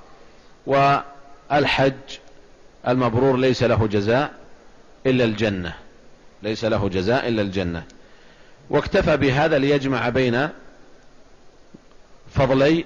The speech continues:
العمرة والحج، وإلا فهناك حديث النبي صلى الله عليه وسلم: "من حج ولم يرفث ولم يفسق رجع كيوم ولدته أمه"،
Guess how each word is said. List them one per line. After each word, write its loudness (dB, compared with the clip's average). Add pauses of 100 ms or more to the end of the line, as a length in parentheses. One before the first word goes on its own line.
العمرة 0
والحج، 2 (200)
وإلا 0
فهناك 0 (2250)
حديث -2 (1600)
النبي -2
صلى -4
الله 0
عليه -2
وسلم: 0 (960)
"من -2
حج -2
ولم 2
يرفث -2
ولم -6
يفسق -4
رجع -2
كيوم 2 (600)
ولدته 2
أمه"، 0